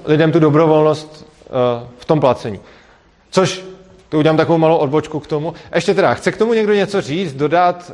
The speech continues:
Můžete mít nějakou připomínku, nesouhlas, otázku, případně se zeptat na cokoliv k tomu? I učitelé můžou,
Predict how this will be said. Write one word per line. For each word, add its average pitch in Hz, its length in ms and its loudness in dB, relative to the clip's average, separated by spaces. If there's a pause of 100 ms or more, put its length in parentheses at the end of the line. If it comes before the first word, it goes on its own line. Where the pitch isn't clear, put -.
(120)
Můžete 143 280 -6
mít 151 80 -4
nějakou 131 240 -4
připomínku, 165 520 -4
nesouhlas, 156 520 0
otázku, 147 600 -4
případně 143 380 -6
se 135 100 -14
zeptat 135 260 -4
na 139 80 -4
cokoliv 160 380 -4
k - 60 -20
tomu? 131 380 -10 (2250)
I 131 80 0
učitelé 143 440 -2
můžou, 110 340 -10